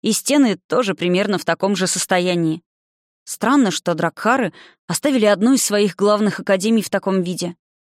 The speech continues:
Я ещё не посещала столицу империи, но, по слухам, она была невероятной и совершенно не похожей на всё то, к чему мы привыкли на нашем людском континенте.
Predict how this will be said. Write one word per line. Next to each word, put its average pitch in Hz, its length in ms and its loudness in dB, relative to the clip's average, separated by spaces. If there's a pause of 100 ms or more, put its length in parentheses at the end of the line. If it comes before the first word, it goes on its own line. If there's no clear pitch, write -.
Я 180 140 0
ещё 175 260 0
не 170 140 0
посещала 180 500 -2
столицу 170 460 -2
империи, 170 500 0 (280)
но, 165 100 0
по 160 140 -2
слухам, 196 440 0
она 170 180 2
была 175 200 2
невероятной 180 840 0
и 156 40 0
совершенно 202 520 -2
не 202 140 0
похожей 196 480 -2
на 165 120 0
всё 175 220 -2
то, 226 200 -2 (380)
к - 80 -20
чему 311 260 4
мы 262 140 6
привыкли 202 400 0
на 185 160 2
нашем 190 320 0
людском 190 400 -2
континенте. 180 720 -2